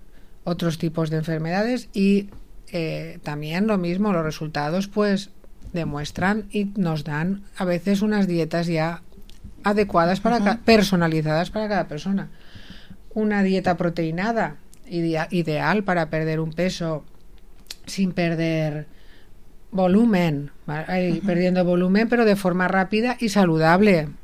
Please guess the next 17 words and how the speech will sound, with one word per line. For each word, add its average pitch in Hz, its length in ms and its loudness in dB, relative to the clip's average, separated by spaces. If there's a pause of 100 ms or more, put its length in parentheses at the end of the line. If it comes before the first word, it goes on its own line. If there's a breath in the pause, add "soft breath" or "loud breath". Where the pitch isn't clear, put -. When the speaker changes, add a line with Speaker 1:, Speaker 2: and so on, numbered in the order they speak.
(100)
Speaker 1:
perdón. 139 240 -4
Speaker 2:
Eso 160 120 2
sobre 185 280 0
todo, 190 320 2
¿no? 202 140 0
Speaker 1:
Sobre 185 320 8
Speaker 2:
Saludable. 185 340 8
Speaker 1:
todo, 165 140 4
saludable. 160 880 2
Cortos, 185 560 -2
to-, 202 300 0
cortos 190 420 -2
periodos 180 440 4
de 180 120 6
tiempo, 202 600 4 (280)
esa 151 180 -4
dieta. 165 460 -4